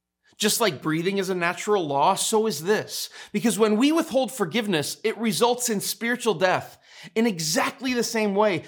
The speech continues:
that never releasing our breath would result in physical death. So if we are to ask God to forgive us in the same way that we forgive others, the question we need to ask ourselves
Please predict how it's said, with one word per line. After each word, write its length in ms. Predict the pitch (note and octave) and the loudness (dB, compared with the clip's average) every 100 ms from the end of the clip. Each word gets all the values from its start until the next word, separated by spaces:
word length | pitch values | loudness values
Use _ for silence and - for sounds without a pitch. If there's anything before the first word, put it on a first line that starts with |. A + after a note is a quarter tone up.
| - | -4
that 160 | E3+ E3+ | -2 0
never 360 | E3+ G3+ A#3+ | 2 2 2
releasing 540 | F#3+ F3+ F#3 F#3+ A#3 F#3+ | 2 2 0 -2 0 2
our 120 | D#3 | 0
breath 640 | B2+ D3+ D#3 C4+ - - _ _ _ _ _ | 2 0 2 -2 -8 -18 _ _ _ _ _
would 140 | E3+ | -2
result 460 | E3 D#3+ D#3+ F3+ - F3+ | 0 0 2 0 -4 -6
in 100 | D#3+ | -6
physical 540 | - A3 G#3 F#3+ D3 | -6 -6 -6 -10 -10
death. 500 | A#2+ - C#3 - _ _ _ _ _ _ _ _ _ _ _ _ _ - - | -10 -14 -20 -20 _ _ _ _ _ _ _ _ _ _ _ _ _ -20 -4
So 380 | - A#3+ - - | 2 4 2 -2
if 180 | A3 - | -4 -4
we 300 | G3 A#3 D4+ | -6 0 0
are 80 | E4 | 2
to 160 | D4 F#3 | 2 2
ask 300 | F3+ - D#3 | 2 0 2
God 260 | E3 D#3 | 2 2
to 120 | E3+ D#3+ | -4 -8
forgive 360 | C#3+ C3+ B2+ | -6 -4 -4
us 340 | A2 - - - | -4 -12 -12 -4
in 140 | E3+ | -2
the 60 | E3 | 0
same 300 | G#3 G3+ G#3+ | 2 2 4
way 140 | G3 | 4
that 80 | E3+ | 2
we 120 | E3 | -4
forgive 320 | D#3+ D#3+ D3+ | -6 -6 -2
others, 360 | E3 C3+ B2+ - | -2 -2 -4 -8
the 80 | E3 | -10
question 420 | - C4 - B3+ | -6 -6 -2 0
we 60 | G#3 | 0
need 140 | D#3+ | 0
to 140 | D#3+ | 0
ask 220 | G3 A#3+ D#3 | -2 -2 -4
ourselves 500 | B2+ C3 C#3+ E3 | -6 -2 -2 -4